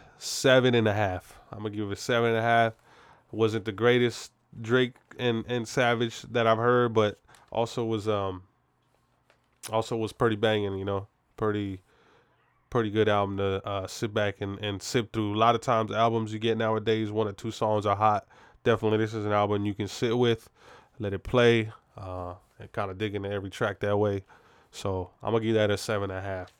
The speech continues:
Uh, next thing I got on my notes here.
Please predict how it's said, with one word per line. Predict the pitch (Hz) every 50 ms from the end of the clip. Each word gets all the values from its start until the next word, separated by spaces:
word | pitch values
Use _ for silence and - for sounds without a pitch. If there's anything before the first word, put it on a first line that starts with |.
| _ _ _ _ _ _ _ _ _ _
Uh, | - 101 101 98 98 98 101 98
next | 104 110 - -
thing | - 117 110
I | 107 107
got | 107 107 107
on | 107
my | 104 104 101
notes | 104 113 117 113 104 - - - - - - - - _ _ _ _ _ _ _ _ _ _ _ _ _ _
here. | 117 117 117 117 113 113 110